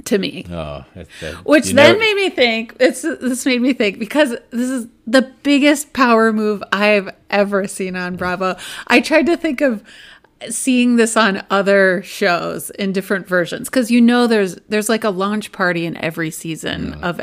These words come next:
Speaker 1: every franchise. So, like, you know, somebody always has a makeup line, like Giselle and Erika Jayne actually has makeup. So if they had a launch party, you could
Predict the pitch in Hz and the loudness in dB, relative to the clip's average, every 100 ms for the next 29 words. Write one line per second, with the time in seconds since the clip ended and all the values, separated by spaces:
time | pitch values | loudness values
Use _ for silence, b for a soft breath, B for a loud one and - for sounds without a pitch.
0 | - 165 170 156 - - - - - - | -8 -6 -6 -8 -8 -10 -10 -12 -12 -12
1 | - - B B B B - 220 208 190 | -14 -20 B B B B -4 0 2 2
2 | 180 175 175 _ b b b 208 202 185 | 2 0 -4 _ b b b 0 0 0
3 | 220 220 240 240 214 214 196 185 180 180 | 0 2 4 4 2 2 0 0 0 -2
4 | 175 165 160 156 156 147 170 180 180 - | -2 -6 -6 -10 -6 -4 -4 -4 -6 -8
5 | - - 180 160 - 175 175 180 175 175 | -10 -8 -8 -8 -6 -2 0 0 0 0
6 | 175 - - 175 - 196 185 180 190 180 | -2 -2 -6 -6 0 0 2 0 0 2
7 | 180 175 175 175 185 180 170 175 175 170 | 2 0 -2 -2 -4 -2 -4 -4 -6 -4
8 | 180 170 170 - B B B - 196 214 | -2 0 -2 -4 B B B -8 2 4
9 | 214 202 190 185 185 - 202 185 180 180 | 4 4 2 0 0 -4 -2 0 0 0
10 | 185 175 180 | -2 -4 -10